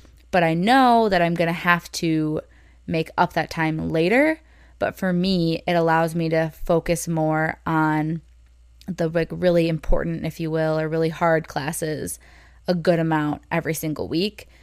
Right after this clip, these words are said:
And those might be classes that you can't really cram for 'cause you have to really understand concepts or something.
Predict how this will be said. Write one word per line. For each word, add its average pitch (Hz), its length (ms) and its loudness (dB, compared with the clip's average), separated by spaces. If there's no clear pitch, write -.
And 165 420 0
those 180 280 4
might 175 160 0
be 175 100 -2
classes 170 560 0
that 160 200 2
you 160 100 -2
can't - 320 -4
really 214 200 2
cram 220 360 2
for 220 340 4
'cause 180 200 -6
you 165 80 -2
have 160 160 0
to 165 120 -6
really 160 200 0
understand 165 520 -6
concepts 262 520 0
or 240 80 -2
something. 233 640 0